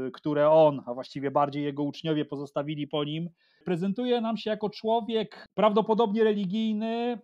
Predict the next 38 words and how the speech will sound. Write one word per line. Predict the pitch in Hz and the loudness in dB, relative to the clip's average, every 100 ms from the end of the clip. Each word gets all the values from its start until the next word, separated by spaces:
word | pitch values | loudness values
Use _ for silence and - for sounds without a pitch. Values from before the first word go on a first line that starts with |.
| _ - | _ -4
ale | 214 220 | 0 0
który | 214 240 233 | -2 -4 -4
na | 220 | -4
te | 214 208 | -4 -4
tematy | 214 208 214 214 | -2 -2 -4 -2
za | 196 | -2
bardzo | 190 196 196 202 | 0 0 0 -4
się, | - 185 185 190 190 | -4 -2 -2 -2 -2
e, | 185 185 | -2 -2
nie | 185 | -2
wypowiadał. | 185 185 185 196 185 156 127 117 | -2 -4 0 6 6 4 -2 -4
Przeszła | - 147 151 | -8 -4 -4
zresztą | 156 - 151 | -4 -8 -8
do | 147 | -8
historii | - - 160 160 147 139 123 - _ - | -10 -4 2 2 2 -2 -4 -8 _ -2
rozmowa | 139 151 165 151 151 143 131 120 - | -2 4 4 4 6 6 6 4 0
Konfucjusza | 143 - 131 156 147 135 | -6 -6 -8 -6 -2 -4
z | 123 | 0
jednym | 143 139 139 | -2 -2 -6
ze | 131 | -8
swoich | 120 135 127 151 | -8 -4 -2 -2
uczniów, | 156 - 135 | -2 -4 -8
bodajże | 131 139 131 123 | -4 -4 -4 -6
Zilu, | 127 160 156 | -4 -2 -2
który | - 131 | -4 -8
go | 131 | -8
pytał: | 127 147 156 151 143 - _ - | -6 -6 -2 0 -2 -6 _ -6
„Mistrzu, | 160 180 - 180 147 | -4 -4 -4 -4 -2
a | |
jak | 160 170 170 - _ _ | 0 0 -2 -16 _ _
należy | 139 151 160 151 156 | -4 0 0 -2 -4
poprawnie | - 165 165 170 160 160 | -2 0 2 2 0 -6
oddawać | 135 160 160 156 147 - - 147 | 0 0 2 0 0 -8 -6 -6
cześć | - 160 151 143 | -2 -2 -2 -4
duchom | 165 165 151 | -4 -4 -6
przodków?”, | - 156 - 101 | 2 0 0 -12
za | 127 | -10
co, | 123 147 143 | -6 0 0